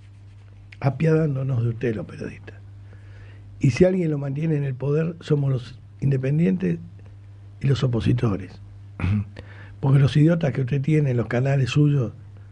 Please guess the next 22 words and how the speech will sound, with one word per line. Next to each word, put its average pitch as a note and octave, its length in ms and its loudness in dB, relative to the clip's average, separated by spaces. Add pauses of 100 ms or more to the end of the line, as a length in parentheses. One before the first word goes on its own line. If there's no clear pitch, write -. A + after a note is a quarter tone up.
(180)
son D3+ 180 2
unos C#3 160 4
pelotudos B2 500 4
que A#2+ 80 -4
hacen B2 220 -2
todo D#3 160 4
lo B2+ 120 0
posible B2 520 -2 (540)
para A2+ 180 0
dejarlo B2 300 2
mal A#2+ 200 2
parado. A#2+ 340 2
Hasta B2 220 2
a E3 40 4
veces E3+ 440 0 (420)
lo D3+ 260 4
critican D#3 560 0
mucho E3+ 340 2
para B2+ 160 0
defender B2 320 0
a B2 60 -4
Cristina. B2 480 -4